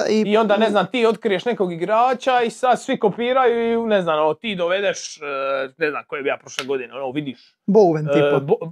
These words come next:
Speaker 2: Bowen ili, ne znam, e, Jacob Ramsey, uf, Jacob Ramsey, la, la, la, još svi imaju Jacob Ramseya za dva kola i šta? Ne znam, Rhys James, on možeš iskoristiti samo ljude u prva dva kola što ih
Speaker 1: Da.
Speaker 2: otkrije, onda poslije ih svi imaju. Tako da taj draft ima tu draž da samo ti imaš tog igrača.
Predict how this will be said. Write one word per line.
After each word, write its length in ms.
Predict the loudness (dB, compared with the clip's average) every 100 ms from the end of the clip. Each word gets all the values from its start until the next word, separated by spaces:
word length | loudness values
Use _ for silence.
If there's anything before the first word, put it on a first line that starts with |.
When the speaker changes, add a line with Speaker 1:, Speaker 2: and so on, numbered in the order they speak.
| -8
Speaker 2:
Bowen 460 | -4 0 0 0
ili, 100 | 0
ne 120 | 0 0
znam, 240 | -2 -2
e, 40 |
Jacob 500 | -2 -2 -2 -4 -4 -2
Ramsey, 360 | -2 0 -6
uf, 80 | -10 -14 _
Jacob 340 | -6 -6 -6
Ramsey, 380 | -2 0 0 -8
la, 120 | -4 0
la, 120 | 0
la, 120 | 2
još 220 | 2 0
svi 180 | 0 2
imaju 240 | 4 2 2
Jacob 300 | 0 0 0
Ramseya 380 | 0 2 -2
za 100 | -2
dva 240 | -4 -4 -4
kola 340 | -4 -6 -6
i 80 | -16
šta? 260 | _ -6 -6 _ _
Ne 120 | -2 -2
znam, 140 | 0
Rhys 300 | 0 0 2
James, 260 | 2 2 -2
on 140 | -6 -2
možeš 220 | 0 -2
iskoristiti 380 | -4 -2 -2 0
samo 180 | 0 2
ljude 460 | 2 2 2 2 0
u 120 | -6
prva 260 | 0 2 4
dva 220 | 4 2
kola 300 | 2 2 2
što 100 | 2
ih 140 | 0
Speaker 1:
Da. 80 | 2
Speaker 2:
otkrije, 320 | 2 4 2
onda 140 | 4 2
poslije 280 | 2 -2 -4
ih 60 |
svi 180 | -4 -4
imaju. 260 | -2 -2 -6 _ _ _ _
Tako 240 | -2 0 2
da 300 | 4 4 2
taj 220 | 2 2
draft 260 | 2 0
ima 160 | 0 0
tu 140 | 0
draž 320 | 0 2 2 2
da 120 | -2
samo 340 | 0 0 2
ti 360 | 0 -2 -2 0
imaš 420 | 0 0 -2 -18
tog 300 | _ -6 -6
igrača. 640 | -6 -2 0 0 0 -2